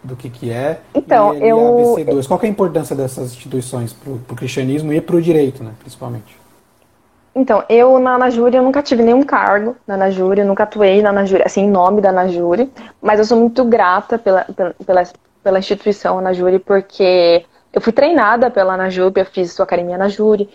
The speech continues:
Speaker 2: eu fiz o curso dele, fiz dois cursos dele, né, na Universidade de Coimbra e fiz em Oxford também, que são cursos que tem, são ligados à Najuri. Então, assim, eu sou muito grata, eu respeito muito todo mundo que tá lá dentro, assim, muito mesmo. Tenho amigos,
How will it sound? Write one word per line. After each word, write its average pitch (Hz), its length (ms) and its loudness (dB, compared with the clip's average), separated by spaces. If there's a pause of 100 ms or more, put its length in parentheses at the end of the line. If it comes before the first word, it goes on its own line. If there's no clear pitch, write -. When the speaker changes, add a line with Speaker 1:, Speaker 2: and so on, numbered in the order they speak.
(160)
Speaker 2:
eu 196 140 2
fiz 214 220 0
o 220 80 4
curso 214 400 2
dele, 190 180 2
fiz 220 160 -2
dois 247 180 4
cursos 233 400 -2
dele, 196 320 0
né, 180 160 0
na 180 80 -2
Universidade 190 420 0
de 208 60 -12
Coimbra 220 500 0
e - 20 0
fiz 220 180 -2
em 233 100 2
Oxford 233 640 2 (300)
também, 190 380 0
que 196 60 -8
são 190 180 -2
cursos 196 280 -2
que - 120 -20
tem, 185 340 -2 (220)
são - 120 -2
ligados 185 380 2
à 190 60 0
Najuri. 185 520 0 (240)
Então, 214 120 0
assim, 220 140 -2
eu 214 40 0
sou 226 100 2
muito 226 320 2
grata, 190 540 0
eu 180 100 2
respeito 220 640 0 (240)
muito 226 800 4
todo 208 240 2
mundo 202 240 0
que 202 80 -12
tá 185 140 -2
lá 180 80 2
dentro, 185 480 -2 (280)
assim, 196 480 -2
muito 208 460 0
mesmo. 202 220 2
Tenho 220 120 0
amigos, 214 640 2